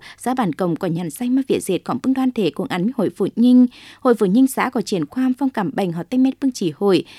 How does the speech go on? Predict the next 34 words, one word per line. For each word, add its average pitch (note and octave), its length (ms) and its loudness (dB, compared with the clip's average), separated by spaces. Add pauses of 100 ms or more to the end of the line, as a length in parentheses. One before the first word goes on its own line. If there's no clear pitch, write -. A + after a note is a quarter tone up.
(160)
bàn G#3+ 140 0
giải F#3 220 -2
bưng C4+ 120 0
tàng F3 200 -2
trịa - 260 -4
bờ, F3 260 -2 (180)
chỉ A#3 160 -2
bo A#3 260 -2
phong C4+ 120 2
cầm F3+ 260 -2
bình F3+ 220 -2
họt F#3 200 -6
mỏi F#3 220 -4
hội F#3 240 -4
viện. E3 280 2 (420)
Vài A3 160 2
té F3 160 -4
nản, A#3 300 0 (220)
hư A#3+ 360 4
cò, G3 300 2 (280)
mi B3+ 280 6
nho C4+ 200 6
sùng F#3 240 -2
lúc B3 100 0
ngắm F#3+ 180 0
lúc B3 100 -2
ngủ G3+ 100 0
chảnh F3 280 -4
cùng E3+ 200 -2
nạp F3 180 -6
viện F3+ 260 -2
phong C4 160 0
cầm F#3+ 200 -6
bình. F3 380 0